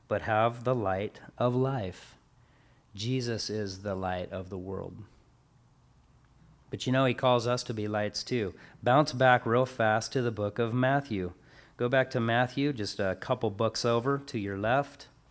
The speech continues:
Matthew chapter five. And this is Jesus speaking. He says, "Hey, listen, I'm the light of the world."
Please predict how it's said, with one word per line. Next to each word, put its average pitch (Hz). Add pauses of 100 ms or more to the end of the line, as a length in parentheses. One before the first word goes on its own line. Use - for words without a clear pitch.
(640)
Matthew 120
chapter 110
five. 123 (1080)
And 117
this 127
is 110
Jesus 143
speaking. 165
He 123
says, 123
"Hey, 131
listen, 131 (240)
I'm 147
the 160
light 143
of 127
the 120
world." 117